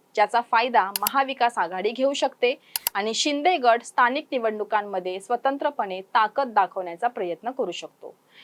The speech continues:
ज्यामुळे अजित पवार यांच्या राष्ट्रवादीवर कुठेतरी दबाव वाढेल. महाराष्ट्राच्या राजकारणात शिंदे पवार वादाने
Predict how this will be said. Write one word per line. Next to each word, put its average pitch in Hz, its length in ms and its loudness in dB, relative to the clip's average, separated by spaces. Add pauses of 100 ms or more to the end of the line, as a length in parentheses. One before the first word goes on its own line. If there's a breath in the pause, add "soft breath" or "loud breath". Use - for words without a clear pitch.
(140 soft breath)
ज्यामुळे 320 360 0
अजित 339 380 0
पवार 359 260 4
यांच्या 359 260 0
राष्ट्रवादीवर 254 800 2
कुठेतरी 277 560 -2
दबाव 214 380 2
वाढेल. 160 320 2 (500 soft breath)
महाराष्ट्राच्या 311 600 4
राजकारणात 240 580 2
शिंदे 240 360 2
पवार 226 340 4
वादाने 202 520 2